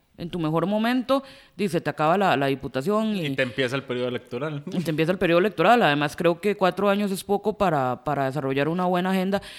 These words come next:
Speaker 1: Por ejemplo, yo di la agenda legislativa, eh, ambiental que yo hubiera querido impulsar, en cuatro años no me daba, yo tuve que priorizar, yo quería hacer muchos cambios, pero bueno, no. Y, y sí, sí, totalmente.
Speaker 2: De los cincuenta y seis actuales, excluyéndote a vos,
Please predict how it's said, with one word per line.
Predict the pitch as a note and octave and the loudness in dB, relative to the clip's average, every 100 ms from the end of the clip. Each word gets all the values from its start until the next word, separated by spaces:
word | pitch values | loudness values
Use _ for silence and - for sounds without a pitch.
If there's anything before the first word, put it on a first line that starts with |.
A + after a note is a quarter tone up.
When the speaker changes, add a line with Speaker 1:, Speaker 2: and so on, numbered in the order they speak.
| - | -8
Speaker 1:
Por | F#3 | 0
ejemplo, | G#3 G3+ | 2 2
yo | D#3 E3 D#3+ - - - | 2 2 0 -2 -20 -6
di | G3 | 0
la | F3+ | 2
agenda | E3 E3 G3+ | 2 2 2
legislativa, | A#3 A3+ G#3+ B3+ A3 - - - - | 2 2 0 2 2 0 -10 -20 -4
eh, | D3+ | -2
ambiental | D3 C#3+ C#3 C3+ G#3+ | 0 0 0 0 0
que | - | 0
yo | D3 | -2
hubiera | D3+ E3 G3 | -2 -2 -2
querido | F#3+ G#3 | -2 -2
impulsar, | G3 G3+ G3+ A3+ C4+ - - - _ | -2 -2 0 0 -2 -12 -20 -20 _
en | F3+ | -2
cuatro | E3 E3 A3 | 0 2 0
años | A3+ | 0
no | A3+ | -2
me | G#3 | 0
daba, | G3 G#3 | 0 0
yo | D3 | 0
tuve | D3+ F3+ | -4 -6
que | E3+ | -6
priorizar, | D#3 C#3+ C#3 G3+ F#3+ D3+ | -4 -4 -2 -2 -4 -8
yo | D#3 | -10
quería | D#3 D#3 | -4 -2
hacer | E3+ | -2
muchos | E3+ D#3+ - | -4 -6 -2
cambios, | F#3 F#3 F#3 F3 | -2 0 -2 -4
pero | D3+ | -6
bueno, | C#3+ D3+ | -4 -4
no. | C#3 E3 - - - - _ | -4 -6 -8 -18 -20 -20 _
Y, | - F3+ E3 - - | -4 0 0 -2 -6
y | D#3 D3 C#3 | -4 -2 -2
sí, | C3 E3+ | -2 -2
sí, | F3+ | -2
totalmente. | F3+ C#3+ D3+ E3 F3+ D3+ B2+ _ | -6 -4 -2 0 -2 -6 -12 _
Speaker 2:
De | C3+ C#3 | -8 -4
los | C3+ C3+ | -2 -2
cincuenta | - C3+ - C3+ A#2+ B2 | -2 -4 -2 -4 -4 -6
y | |
seis | A#2+ D3+ D#3 G3 - - - - | -4 0 0 -2 -6 -12 -16 -12
actuales, | D#3 - - D3 C#3 A2 | -12 -8 -2 0 0 -2
excluyéndote | G#2 - - A2+ A#2 A#2+ C3 C#3+ | -6 -10 -10 -6 -4 -4 -6 -6
a | |
vos, | B2 A#2 A2 - - | -6 -6 -10 -14 -20